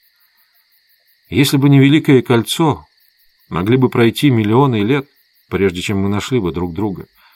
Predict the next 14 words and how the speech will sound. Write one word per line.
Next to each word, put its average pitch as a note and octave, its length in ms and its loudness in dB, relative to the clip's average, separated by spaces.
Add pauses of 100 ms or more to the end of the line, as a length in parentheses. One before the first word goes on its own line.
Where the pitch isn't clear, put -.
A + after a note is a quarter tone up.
(300)
Две G2 260 0
планеты, G2+ 500 -4
населенные F#2+ 680 -4
людьми F#2 380 -4
Земли. F#2+ 460 -6 (1080)
«Людьми B2 540 2
Земли!» — D#3 580 2 (300)
вскричал C3+ 460 0
пораженный A#2 540 0
инженер. G#2 440 -2 (1080)
«Разве F2+ 340 -2
вы F#2 100 -4
не F#2 120 -4
знаете?» — G#2+ 440 -4